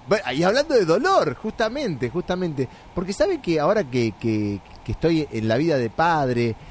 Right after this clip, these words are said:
y con, con los tópicos de, con los temas de, de amamantar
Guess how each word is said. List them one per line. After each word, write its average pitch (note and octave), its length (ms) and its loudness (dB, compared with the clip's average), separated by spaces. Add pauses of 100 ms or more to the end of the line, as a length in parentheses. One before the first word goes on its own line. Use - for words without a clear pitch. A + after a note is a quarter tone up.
(160)
y A#2+ 80 -2
con, A2+ 400 -2
con A#2 260 -2
los A2+ 140 2
tópicos C3 500 0
de, F2+ 600 -4
con A#2+ 100 -2
los A#2+ 100 -4
temas C3+ 360 2
de, F#2+ 360 -2
de G#2+ 80 -2
amamantar A2+ 920 0